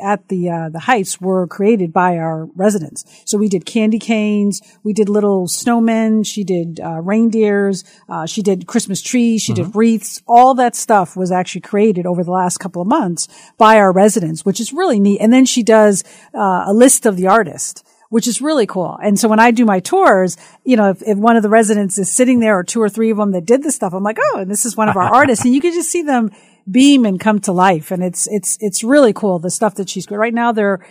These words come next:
Speaker 1: they're creating for, uh, for the new year, uh, they're creating canvas bags. So, um, to give out,
Speaker 2: That is
Speaker 1: um, which is
Speaker 2: excellent.
Speaker 1: nice. Yeah.
Speaker 2: I love
Speaker 1: Yeah.
Speaker 2: hearing stuff like that.
Speaker 1: Yeah. Yeah. It's pretty cool. It's in, and it's important, you know?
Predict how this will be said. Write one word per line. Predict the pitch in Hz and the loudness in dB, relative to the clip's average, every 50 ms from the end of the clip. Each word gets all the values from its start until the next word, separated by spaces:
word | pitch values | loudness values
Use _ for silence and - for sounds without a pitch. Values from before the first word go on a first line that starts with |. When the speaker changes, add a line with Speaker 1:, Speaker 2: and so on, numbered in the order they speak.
| _ _ _ _ | _ _ _ _
Speaker 1:
they're | 196 196 196 190 196 | -4 -4 -2 -4 -4
creating | - - - 214 202 196 190 185 190 | -8 -6 -4 -2 0 0 0 -2 -4
for, | 180 - 208 185 180 180 175 175 - - | -6 -6 -6 -4 -4 -2 -4 -4 -6 -8
uh, | - 170 165 165 160 | -10 -10 -8 -10 -8
for | - 190 175 | -8 -6 -2
the | 180 | 0
new | 196 262 339 | 2 2 2
year, | 285 196 170 160 165 175 - - | 0 0 -2 -4 -6 -8 -10 -8
uh, | - 180 175 170 | -8 -6 -6 -6
they're | 160 175 170 | -6 -8 -8
creating | - 208 196 180 170 | -6 -4 -4 -4 -4
canvas | - - 302 294 240 - - | -4 -2 -2 -2 -2 -4 -6
bags. | - 139 - - - - - - _ _ _ _ _ _ _ _ | -8 -8 -10 -12 -14 -16 -16 -18 _ _ _ _ _ _ _ _
So, | - - 196 185 180 175 175 - | -10 -8 -6 -4 -4 -4 -4 -6
um, | 175 175 170 165 170 | -4 -4 -4 -6 -6
to | - 190 | -6 -4
give | 170 185 170 170 | -4 -4 -4 -4
out, | 160 156 165 165 - - | -4 -4 -6 -8 -8 -8
Speaker 2:
That | - - 226 139 | -6 -4 -2 -2
is | 156 160 | -2 -2
Speaker 1:
um, | 160 170 | -4 -6
which | 175 - | -6 -6
is | 208 165 | -6 -4
Speaker 2:
excellent. | - 190 160 151 | -4 -4 -4 -4
Speaker 1:
nice. | 147 - - | -6 -2 0
Yeah. | 196 190 170 160 147 - 160 - | 0 0 0 -2 -4 -8 -8 -6
Speaker 2:
I | 247 | -6
love | 135 104 101 98 | -4 -4 -2 0
Speaker 1:
Yeah. | 190 180 165 | 0 0 -2
Speaker 2:
hearing | 92 95 - | -4 -6 -10
stuff | - - - 98 - - | -12 -10 -10 -10 -10 -10
like | 98 87 87 - | -12 -12 -12 -12
that. | 95 87 85 202 | -14 -6 -2 0
Speaker 1:
Yeah. | 202 185 160 151 143 - _ | 0 0 0 -4 -8 -8 _
Yeah. | 190 180 170 | -4 -4 -4
It's | 175 - | -6 -4
pretty | - 269 262 - | -4 -4 -4 -4
cool. | - 233 196 156 151 - | -4 -4 -4 -4 -6 -10
It's | 208 214 - 311 | -12 -8 -4 -2
in, | 302 311 | -2 -2
and | 302 302 285 285 302 | -2 -2 -2 -2 -2
it's | 302 311 311 | -2 -4 -4
important, | 294 269 - 311 226 147 156 160 156 _ - | -6 -4 -2 -2 -2 -2 -6 -12 -14 _ -12
you | 190 | -10
know? | 185 180 196 | -10 -10 -12